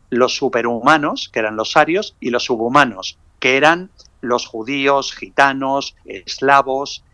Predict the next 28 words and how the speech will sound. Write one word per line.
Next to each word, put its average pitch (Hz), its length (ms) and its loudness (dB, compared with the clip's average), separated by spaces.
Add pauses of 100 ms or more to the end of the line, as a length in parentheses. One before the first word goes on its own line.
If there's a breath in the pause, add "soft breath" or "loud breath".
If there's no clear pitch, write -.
(120)
que 165 300 -2 (140)
son, 131 480 -2
el, 139 320 -6
son 143 320 0
las, 123 260 -2
la, 110 320 -2
los 120 220 -4
núcleos 135 340 0
sociales 160 440 0
que - 80 -2
acabaron 127 420 2
en 113 80 -10
los 113 160 -8
campos 117 320 -2
de 113 80 -2
exterminio 123 440 -2
y 175 100 -4
en 120 60 -4
las 104 140 -4
cámaras 110 380 -2
de 90 100 -18
gas. - 340 2 (540 soft breath)
Em, 123 540 2 (240 loud breath)
por 135 140 6
ejemplo, 139 520 4
el, 120 180 0
la 120 200 4
Nenerve 160 640 2